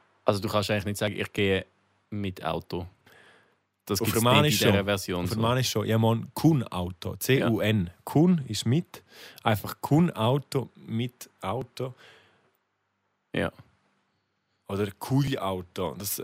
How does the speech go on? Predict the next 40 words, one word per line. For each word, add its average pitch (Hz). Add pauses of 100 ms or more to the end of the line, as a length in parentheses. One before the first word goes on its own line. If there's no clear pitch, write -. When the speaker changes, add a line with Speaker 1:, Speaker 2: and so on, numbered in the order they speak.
Speaker 2:
kui 113
Auto 101
wäre 95
dann 98
vielleicht 92
eher, 104
wenn 95
es -
mal 90
dann 92
dein 95
Auto 95
wäre, 92
dann 92
das 85
wäre 85
Speaker 1:
Dann 90
Speaker 2:
auch 117
Speaker 1:
mit 101
dem 101
Auto. 95
Speaker 2:
mit 95
dem 95
Speaker 1:
So. 90
Speaker 2:
Auto, 87
ja. 87
Speaker 1:
Ja. 92 (180)
Speaker 2:
Und 101
sonst -
wäre 101
es -
Speaker 1:
Okay. -
Speaker 2:
quasi 98 (260)
Speaker 1:
Kun -
Auto. -
Speaker 2:
mit 107
irgendeinem 113
Auto, 107
kun 113
Auto. 87